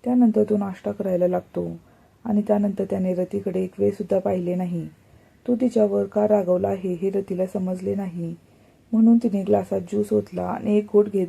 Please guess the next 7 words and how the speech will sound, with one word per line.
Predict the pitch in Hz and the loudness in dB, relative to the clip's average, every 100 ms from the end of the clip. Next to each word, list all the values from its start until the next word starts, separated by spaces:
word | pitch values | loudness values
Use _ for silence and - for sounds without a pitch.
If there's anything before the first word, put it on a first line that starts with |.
| 175 | 0
देवराजला | 185 190 185 190 | 2 2 2 0
विचारले, | 185 - 170 170 165 - _ _ _ _ - | -4 -4 -2 -2 -4 -8 _ _ _ _ 2
"तू | |
माझ्यावर | 233 220 214 214 | 6 6 6 4
रागवला | 208 190 180 190 | 2 0 0 0
आहेस | 196 185 175 | 0 0 -4
का?" | - 196 | -4 -6